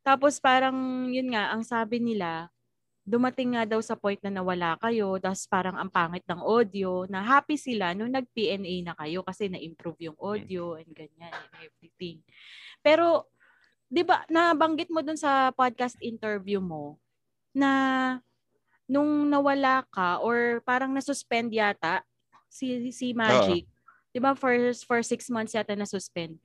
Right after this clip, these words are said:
Speaker 1: you were having
Speaker 2: Yung Good Times
Speaker 1: offers.
Speaker 2: with Mo.
Speaker 1: Ah, yung
Speaker 2: Good,
Speaker 1: ano,
Speaker 2: Good
Speaker 1: oh,
Speaker 2: Times
Speaker 1: is-,
Speaker 2: with Mo
Speaker 1: with
Speaker 2: lang.
Speaker 1: Good, Good Times pala, yung show ninyo.
Speaker 2: Oo.
Speaker 1: You were having
Speaker 2: Oo.
Speaker 1: offers from the other radio stations, pero hindi siya nag-materialize.
Speaker 2: Ano
Speaker 1: Parang
Speaker 2: lang, parang may mga kaibigan din kasi tayo ibang
Speaker 1: Mm-mm.
Speaker 2: D J.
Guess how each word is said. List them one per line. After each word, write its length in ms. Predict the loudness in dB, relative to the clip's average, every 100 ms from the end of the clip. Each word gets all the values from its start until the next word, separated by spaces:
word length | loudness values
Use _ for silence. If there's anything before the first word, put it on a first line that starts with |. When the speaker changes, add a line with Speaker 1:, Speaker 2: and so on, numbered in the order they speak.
| -20 -2
Speaker 1:
you 80 | 2
were 160 | 4
having 400 | 6 4 4 0
Speaker 2:
Yung 160 | 2 4
Good 160 | 6 8
Times 240 | 6 6
Speaker 1:
offers. 160 | 0 2
Speaker 2:
with 0 |
Mo. 240 | 0 0 -12 _ _
Speaker 1:
Ah, 240 | 0 2
yung 160 | 2 0
Speaker 2:
Good, 160 | -4 -2
Speaker 1:
ano, 40 |
Speaker 2:
Good 80 | 0
Speaker 1:
oh, 80 | 2
Speaker 2:
Times 140 | 2
Speaker 1:
is-, 20 | 0
Speaker 2:
with 140 | -2
Mo 80 | -2 4
Speaker 1:
with 140 | 4
Speaker 2:
lang. 160 | 4 4
Speaker 1:
Good, 220 | 4 4 2 -4
Good 160 | -4 0
Times 320 | -2 -2 -4
pala, 320 | -2 -2 -4 -6
yung 160 | -6
show 160 | -2 -2
ninyo. 400 | -2 -6 -8 -4
Speaker 2:
Oo. 260 | 2 2 0 -6 -2
Speaker 1:
You 80 | 0
were 140 | 4
having 260 | 4 4 2
Speaker 2:
Oo. 320 | 0 0 -2
Speaker 1:
offers 320 | 0 -6 -6
from 320 | -6 -6 -2
the 80 | 0
other 320 | 0 -2 -4
radio 400 | 0 -2 -2 -4
stations, 560 | -4 -6 -8 -6 -10 -8
pero 240 | -4 -2
hindi 320 | -2 -2 -4
siya 160 | -6 -6
nag-materialize. 1300 | -6 -6 -8 -8 -10 -8 -6 -6 -6 -8 -12 -16 -18 _ _ -4
Speaker 2:
Ano 320 | 2 4 4
Speaker 1:
Parang 80 | 6
Speaker 2:
lang, 160 | 6 6
parang 340 | 2 2 2 -4 -6 0
may 160 | 0 4
mga 160 | 4 6
kaibigan 400 | 6 4 4 6
din 140 | 6 6
kasi 160 | 6
tayo 160 | 4 4
ibang 240 | 4 0
Speaker 1:
Mm-mm. 80 | 0
Speaker 2:
D 160 | -2
J. 60 | 0